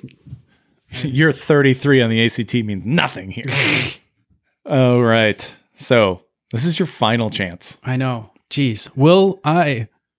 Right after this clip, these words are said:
Speaker 2: live in eternal damnation forever?
Speaker 1: Punch Imlock.
Speaker 2: Really?
Speaker 1: Punch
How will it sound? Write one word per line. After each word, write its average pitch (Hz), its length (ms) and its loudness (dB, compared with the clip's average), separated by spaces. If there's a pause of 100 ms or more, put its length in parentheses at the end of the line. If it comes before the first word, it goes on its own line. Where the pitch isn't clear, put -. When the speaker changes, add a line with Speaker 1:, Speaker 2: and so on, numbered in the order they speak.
(480)
Speaker 2:
live 135 200 2
in 139 100 4
eternal 143 340 2
damnation 131 680 2
forever? 139 580 0 (580)
Speaker 1:
Punch - 420 0 (120)
Imlock. 90 600 -4 (520)
Speaker 2:
Really? 139 520 4 (180)
Speaker 1:
Punch - 540 -4